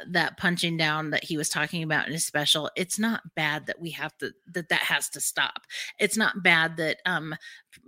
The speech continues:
people of color are having a voice and they're getting more involved in comedy and they're trying to, and they're saying, "You know what? We don't want you saying that."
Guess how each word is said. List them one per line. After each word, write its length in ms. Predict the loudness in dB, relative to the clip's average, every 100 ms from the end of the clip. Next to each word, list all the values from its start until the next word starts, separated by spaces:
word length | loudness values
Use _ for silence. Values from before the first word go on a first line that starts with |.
| -6
people 480 | -4 -4 -4 -4
of 120 | -4 -2
color 440 | 0 0 2 2
are 260 | 2 0 0
having 360 | 2 2 0
a 60 | -6
voice 540 | -6 -2 0 0 -2 -2
and 160 | -2 0
they're 100 | -2
getting 340 | -2 -2 -2 -4
more 160 | -2
involved 420 | -2 0 0 -2
in 100 | -6
comedy 640 | -4 -2 -2 -2 -2 -4 -4
and 180 | -4 -2
they're 160 | -2 -2
trying 300 | 0 0 0
to, 100 | -2 -2
and 80 |
they're 120 | 0 0
saying, 340 | 2 0 0
"You 80 | 0
know 140 | 2
what? 280 | 2 2 0
We 140 | -2
don't 140 | -2 -2
want 180 | -2 -2
you 60 |
saying 220 | -2 0
that." 180 | 0 0